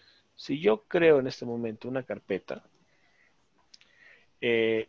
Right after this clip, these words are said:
el manejo es muy similar como si fuera una computadora normal, solo que es en la web.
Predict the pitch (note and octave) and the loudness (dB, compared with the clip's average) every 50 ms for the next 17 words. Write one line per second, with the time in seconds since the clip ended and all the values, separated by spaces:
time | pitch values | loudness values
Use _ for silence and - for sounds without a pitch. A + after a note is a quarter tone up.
0 | _ - C3+ C#3 C#3+ D3 D#3+ F3+ G3 G3+ G3 - A3 G#3 - - - F3 E3 E3+ | _ -2 0 2 2 2 2 4 2 2 4 4 4 4 4 2 0 0 0 2
1 | F3 F3+ E3+ - - D#3 D3 C#3 C#3+ C#3+ C#3+ D3 C#3+ - C#3 B2+ B2 - A#2+ - | 0 0 0 0 -2 0 0 2 4 4 4 2 0 -4 -6 -6 -6 -8 -2 0
2 | C3 B2+ B2+ B2+ B2+ A#2 - - G#2 G2+ G#2 - - G#2 G#2+ A2+ A2+ A2+ G#2+ G#2 | 2 2 4 2 0 -2 -2 -6 -10 -10 -8 -4 -2 0 0 2 2 0 0 -2
3 | G2+ F#2+ F#2 F#2 F#2+ A2+ D3 C#3+ - A2 G2+ G#2 G2+ - G#2 - - G2 G2 F#2 | -4 -6 -6 -6 -8 -8 -10 -8 -8 -6 -6 -6 -8 -10 -12 -14 -14 -12 -10 -8
4 | E2+ F2 G2 G2 - | -4 -2 -2 -2 -4